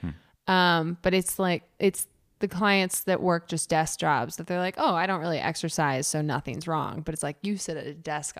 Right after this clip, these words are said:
Speaker 2: all day, which is terrible. <laughs>
Speaker 1: Yeah.
Speaker 2: Like, that's not good for your neck and shoulders and back. Um, so it's more so those people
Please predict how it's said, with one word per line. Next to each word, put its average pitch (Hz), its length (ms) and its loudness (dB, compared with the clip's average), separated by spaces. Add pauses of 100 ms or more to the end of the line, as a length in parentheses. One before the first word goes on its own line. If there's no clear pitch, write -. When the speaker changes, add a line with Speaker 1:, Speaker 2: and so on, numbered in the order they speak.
Speaker 2:
all 156 220 0
day, 139 260 -4
which 143 400 -8 (320)
is 147 180 -8 (120)
terrible. 170 840 -2
<laughs> - 160 -4
Speaker 1:
Yeah. 254 200 6
Speaker 2:
Like, 214 220 4 (300)
that's 277 200 0
not 151 200 0
good 151 160 -4
for 170 100 -2
your 156 200 0
neck 156 280 -2
and 165 140 -6
shoulders 202 540 -4
and 160 180 -6
back. 180 440 -2 (460)
Um, 175 480 2
so 202 120 -2
it's 196 140 -2
more 233 140 6
so 202 180 4
those 170 420 2
people 156 640 -4